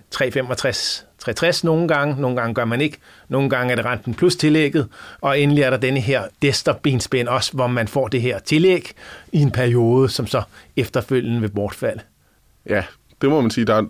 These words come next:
Speaker 2: der er nok at, nok at holde øje med, når man skal kigge på floaterne, og særligt når man skal fastlægge de her rentetillæg, hvor man ligesom sådan selv skal gå ind og forholde sig til, til mange af de her,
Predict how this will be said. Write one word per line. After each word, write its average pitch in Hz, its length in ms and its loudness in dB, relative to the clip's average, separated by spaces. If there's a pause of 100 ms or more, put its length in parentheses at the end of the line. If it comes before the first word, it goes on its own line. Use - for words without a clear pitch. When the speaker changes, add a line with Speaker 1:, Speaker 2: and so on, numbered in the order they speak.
Speaker 2:
der 117 60 2
er 110 100 2
nok 123 240 0
at, 104 500 2
nok 143 160 0
at 143 60 2
holde 113 200 2
øje 123 120 4
med, 117 140 2
når 107 100 0
man 101 160 -2
skal - 180 -8
kigge 117 220 -6
på 113 80 -6
floaterne, 104 460 2
og 92 100 -2
særligt 107 340 0
når 95 100 -2
man 92 160 -4
skal 92 440 0
fastlægge 107 500 -2
de - 0 -
her 98 200 0
rentetillæg, 101 580 -2
hvor 95 100 -4
man 95 160 -4
ligesom 95 280 -6
sådan 95 240 -6
selv 107 220 -2
skal - 140 -10
gå 98 120 0
ind 92 80 -4
og 92 80 -6
forholde 98 300 -4
sig 90 140 -10
til, 90 180 -8 (120)
til - 140 -6
mange 98 240 -2
af 95 80 -4
de 98 100 -4
her, 90 260 -4